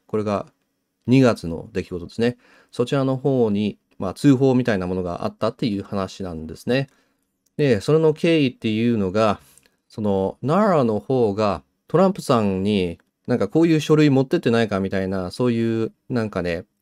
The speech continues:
連絡をしていたらしいんですね。で、一月に十五個の箱に入った書類が、そのナラの方に提出されたらしいんですね。一月に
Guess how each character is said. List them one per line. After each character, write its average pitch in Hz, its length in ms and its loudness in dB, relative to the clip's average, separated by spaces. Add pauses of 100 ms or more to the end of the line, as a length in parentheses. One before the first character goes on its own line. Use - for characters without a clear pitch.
連 120 180 4
絡 117 280 0
を 110 140 2
し - 80 -12
て 123 80 -6
い 113 60 -2
た 107 320 -2
ら 104 100 -2
し - 60 -12
い 113 80 0
ん - 20 0
で 85 80 -6
す - 80 -12
ね。 147 200 -2 (440)
で、 127 160 4
一 120 320 -2
月 202 260 4
に 147 280 2 (120)
十 180 420 2
五 175 180 0
個 143 160 2
の 107 240 -2 (140)
箱 113 300 -2
に 117 140 2
入 131 160 -2
っ 123 80 -4 (120)
た 156 300 -2 (220)
書 127 200 0
類 120 240 2
が、 117 360 2 (160)
そ - 140 -6
の 98 280 2
ナ 120 180 0
ラ 104 180 2
の 85 120 -2
方 107 300 -2
に 143 260 0 (140)
提 110 200 -2
出 - 200 -12
さ 104 160 -2
れ 101 80 0
た 101 100 -2
ら 101 100 -2
し 107 100 -8
い 98 40 -4
ん 85 40 -6
で 78 60 -8
す - 80 -10
ね。 117 200 -2 (260)
一 160 260 -2
月 185 320 0
に 139 300 2